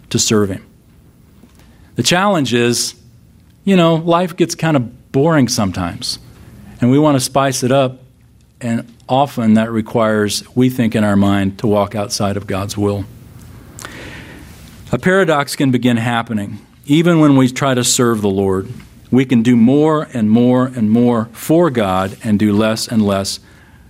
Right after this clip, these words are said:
with God. And we substitute activity for relationship. You ever struggle with that? To do a lot of stuff for God, but not so much with him?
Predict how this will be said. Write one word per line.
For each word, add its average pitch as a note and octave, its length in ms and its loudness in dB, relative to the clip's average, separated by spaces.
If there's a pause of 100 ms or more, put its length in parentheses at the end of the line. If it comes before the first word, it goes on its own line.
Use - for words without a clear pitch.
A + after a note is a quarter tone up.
(200)
with G2+ 240 -2
God. F#2+ 260 -10 (400)
And A2 140 0
we G2+ 100 0
substitute A#2 720 -2
activity G#2 680 -2 (300)
for C3 100 0
relationship. C#3+ 680 0 (1200)
You D3 80 2
ever F3+ 140 0
struggle D3+ 420 0
with E3+ 120 2
that? F#3 260 0 (1800)
To A2+ 100 -2
do C3+ 180 4
a - 20 2
lot D3+ 160 2
of D3 80 -4
stuff D3 460 -2 (140)
for C3+ 360 0
God, D#3 460 0 (140)
but B2+ 120 -4
not B2+ 220 0
so C3 160 0
much A#2+ 220 0
with A2+ 180 -2
him? C3 260 -2